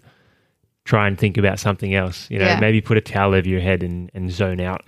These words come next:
Speaker 1: of, of your surroundings. Think about what you had for breakfast. Think about
Speaker 2: <laughs>
Speaker 1: s-, literally something else.
Speaker 2: Anything else
Speaker 1: Anything
Speaker 2: than the
Speaker 1: else than where you are.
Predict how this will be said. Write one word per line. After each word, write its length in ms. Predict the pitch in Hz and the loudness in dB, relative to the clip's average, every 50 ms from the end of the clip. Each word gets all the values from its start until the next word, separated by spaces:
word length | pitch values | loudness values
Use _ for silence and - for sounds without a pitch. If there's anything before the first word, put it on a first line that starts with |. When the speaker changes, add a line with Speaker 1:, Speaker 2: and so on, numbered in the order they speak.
| _ - 95 | _ -12 -6
Speaker 1:
of, 340 | 101 95 92 85 - - - | -6 -6 -6 -6 -10 -16 -14
of 120 | - 92 92 | -12 -10 -10
your 80 | 95 | -10
surroundings. 760 | 92 - - 98 90 87 87 90 90 92 90 90 87 - - _ - | -8 -4 -2 -2 -2 -2 -2 -4 -4 -4 -6 -6 -10 -12 -14 _ -2
Think 200 | 123 113 - 117 | -2 0 2 2
about 240 | 101 104 98 98 | 2 2 2 2
what 160 | 101 98 95 98 | 2 2 2 2
you 80 | 95 | 0
had 160 | 87 95 92 | -2 -2 -2
for 100 | - - | -2 -2
breakfast. 460 | 95 - 92 90 87 - - 90 - - | 0 0 0 0 0 -2 -4 -4 -2 0
Think 180 | 117 107 - | -2 0 0
about 260 | 104 98 95 95 - - | 0 0 0 0 2 2
Speaker 2:
<laughs> 0 | |
Speaker 1:
s-, 360 | 202 - - _ - - - - - | 0 0 0 _ -20 -14 -12 -6 -2
literally 440 | 131 117 113 110 - - 113 107 | 2 2 2 2 2 2 2 2
something 460 | 98 - - 110 98 95 - 110 95 95 | 2 2 0 0 0 0 -2 -4 -2 0
else. 240 | 92 92 92 90 | -2 -2 -2 0
Speaker 2:
Anything 460 | - - - 190 196 - - 170 170 165 | 2 2 4 4 2 2 0 -4 -4 -2
else 240 | 165 160 151 - | -2 -2 0 2
Speaker 1:
Anything 300 | 113 110 110 117 113 175 | 2 4 4 4 2 2
Speaker 2:
than 180 | - 175 170 170 170 | 4 4 2 2 2
the 20 | 101 | 2
Speaker 1:
else 340 | 101 98 95 95 - - - | 2 2 0 -2 -4 -8 -6
than 260 | 98 101 92 92 92 | -4 -4 -2 -2 0
where 160 | 92 95 95 | 0 0 0
you 240 | 92 90 90 90 90 | 0 0 -2 -2 -2
are. 280 | 90 90 87 90 90 | -4 -4 -6 -8 -10